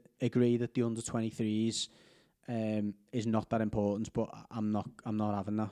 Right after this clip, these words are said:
The, the, the under twenty-threes has got no role to play in modern football, in my opinion. It should have. I get what he's saying. It should be. The under twenty-threes should be the backup, but it's not.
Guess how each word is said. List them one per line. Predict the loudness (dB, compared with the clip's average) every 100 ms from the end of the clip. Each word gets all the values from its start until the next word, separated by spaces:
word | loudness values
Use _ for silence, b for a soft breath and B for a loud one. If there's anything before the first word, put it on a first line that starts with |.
| -8
The, | -16 -14 -14 -8
the, | -6
the | -2 -2
under | -2
twenty-threes | -2 -2 -2 -4 -4 -4
has | -6
got | -6 -4
no | -2 -2
role | -2 -4 -6
to |
play | -4 -2 -2
in | -4 -4
modern | -4 -4
football, | -6 -8 -6 -4
in | -2
my | -2
opinion. | -4 -2 -2 -4 b
It | -6
should | 2 6 8
have. | 6 4
I | 0
get | 0 2
what |
he's | 2 2
saying. | 2 4 2 -2 b b b -8
It | -4
should | 4 4 4
be. | 6 6 4 _
The | 2
under | 2
twenty-threes | 2 0 0 0 0 2
should | 2 4
be | 2
the | 0
backup, | -2 0 0 0
but | -4
it's | 0
not. | 0 0